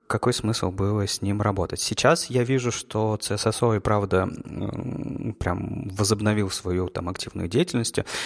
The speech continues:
Я смотрел, э, доклад,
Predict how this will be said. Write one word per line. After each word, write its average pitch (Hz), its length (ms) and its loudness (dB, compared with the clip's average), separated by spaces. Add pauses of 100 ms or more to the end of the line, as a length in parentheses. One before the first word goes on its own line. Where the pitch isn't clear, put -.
(140)
Я 101 580 4 (360)
смотрел, 107 760 0
э, 95 540 -2
доклад, 98 800 0